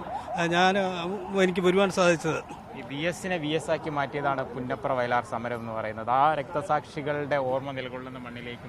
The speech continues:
Speaker 2: മടങ്ങുകയാണ്.
Speaker 1: ആ, തീർച്ചയായിട്ടും. അതെ, പിന്നെ രക്തസാക്ഷികൾ എന്ന് പറഞ്ഞാൽ കമ്മ്യൂണിസ്റ്റ് പ്രസ്ഥാനത്തിൻ്റെ നട്ടെല്ലാണ്. അവരാണ് ഞങ്ങളുടെ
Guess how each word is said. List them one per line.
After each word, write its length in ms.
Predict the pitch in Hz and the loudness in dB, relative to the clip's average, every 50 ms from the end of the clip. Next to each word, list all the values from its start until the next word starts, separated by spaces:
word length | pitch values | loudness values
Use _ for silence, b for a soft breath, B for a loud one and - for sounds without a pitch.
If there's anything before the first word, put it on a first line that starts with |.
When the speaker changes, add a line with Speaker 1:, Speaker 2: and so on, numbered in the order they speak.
| 113 | -12
Speaker 2:
മടങ്ങുകയാണ്. 600 | 107 104 110 110 113 113 113 107 104 98 98 104 101 - - - - - - - - 156 | -10 -10 -10 -10 -8 -8 -6 -6 -6 -6 -8 -10 -12 -14 -14 -14 -14 -14 -16 -8 -4 -2
Speaker 1:
ആ, 120 | 156 160 143 - | -2 -2 -2 0
തീർച്ചയായിട്ടും. 580 | 185 202 196 170 214 220 214 202 196 196 160 156 147 156 170 165 | 2 2 4 8 10 10 10 10 8 4 2 0 -4 0 2 4
അതെ, 300 | 170 190 180 156 151 143 151 - - - | 6 6 6 6 4 0 -4 -8 -10 -8
പിന്നെ 220 | 185 170 190 185 170 | -6 -4 -2 0 0
രക്തസാക്ഷികൾ 680 | 165 170 165 - 220 - 240 240 233 247 233 240 240 | 0 2 4 4 6 8 8 8 8 8 8 8 8
എന്ന് 120 | 233 233 226 | 8 6 4
പറഞ്ഞാൽ 200 | 220 226 226 202 | 4 4 2 2
കമ്മ്യൂണിസ്റ്റ് 440 | 185 196 202 208 220 226 220 - 202 | 2 0 2 2 0 0 0 0 -2
പ്രസ്ഥാനത്തിൻ്റെ 720 | 214 196 - 220 208 208 208 190 208 202 196 202 185 165 B B B B B B B - 151 | -2 0 2 4 4 4 4 0 0 2 2 2 2 2 B B B B B B B 0 0
നട്ടെല്ലാണ്. 500 | 160 165 - 233 220 220 202 170 156 147 147 - - - | 0 6 8 8 10 10 8 8 8 4 -2 -4 -2 0
അവരാണ് 320 | 170 208 233 233 226 220 | 4 6 6 8 6 6
ഞങ്ങളുടെ 340 | 208 202 190 196 202 196 | 4 2 2 2 2 2